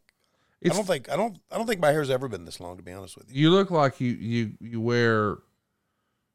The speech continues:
Speaker 1: like, what are those moccasin shoes?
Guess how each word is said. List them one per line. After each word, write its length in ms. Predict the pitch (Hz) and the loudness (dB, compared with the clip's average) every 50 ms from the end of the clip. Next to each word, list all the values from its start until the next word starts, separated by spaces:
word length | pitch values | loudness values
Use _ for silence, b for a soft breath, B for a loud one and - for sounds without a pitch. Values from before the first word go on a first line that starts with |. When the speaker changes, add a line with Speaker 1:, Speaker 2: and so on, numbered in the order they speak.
| _ _ _ _ _ _ _ _ _ _ _ _ 67 - _ _ | _ _ _ _ _ _ _ _ _ _ _ _ -20 -20 _ _
Speaker 1:
like, 240 | 87 92 76 62 62 | -12 -10 -10 -8 -4
what 180 | 101 135 156 | -2 0 0
are 60 | 160 156 | 2 2
those 320 | 151 147 143 117 - - | 2 2 0 0 -2 -4
moccasin 580 | 107 113 117 131 139 - 143 131 - 143 131 117 | 0 2 4 2 2 2 -2 -6 -4 -4 -4 -2
shoes? 680 | - - - 143 143 143 143 143 143 139 - - - | -2 -2 -2 -2 0 0 0 -2 -2 -4 -8 -12 -16